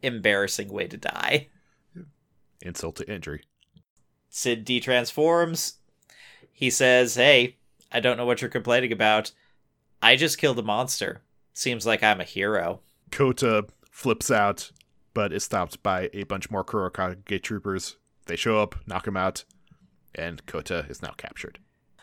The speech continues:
Speaker 1: So we had four new riders up there. So we had Sid,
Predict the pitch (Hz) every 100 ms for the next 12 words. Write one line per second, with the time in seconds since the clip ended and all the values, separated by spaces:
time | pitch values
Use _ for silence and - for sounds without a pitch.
0 | _ - - 139 143 165 160 147 - 160
1 | 226 226 226 - - - _ - 143 151
2 | 151 135 143 113 107 - 101 - 110 98
3 | - 131 120 - 147 147 147 - 120 110
4 | 107